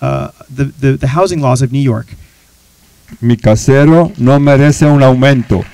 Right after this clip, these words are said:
Speaker 2: Mis ingresos no son los suficientes para pagar el aumento de renta.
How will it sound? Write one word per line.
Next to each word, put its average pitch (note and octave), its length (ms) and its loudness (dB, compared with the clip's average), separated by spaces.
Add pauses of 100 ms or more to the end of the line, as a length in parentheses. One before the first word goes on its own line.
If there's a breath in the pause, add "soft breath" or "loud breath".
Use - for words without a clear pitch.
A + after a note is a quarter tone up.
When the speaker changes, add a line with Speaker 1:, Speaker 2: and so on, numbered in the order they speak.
(760)
Speaker 2:
Mis B2+ 220 0
ingresos C#3 580 2
no D#3 140 4
son D3+ 180 4
los C#3+ 120 2
suficientes C#3+ 800 2
para A#2 260 2
pagar B2 420 2
el B2+ 120 2
aumento B2 480 2
de A#2+ 60 2
renta. A#2 480 -2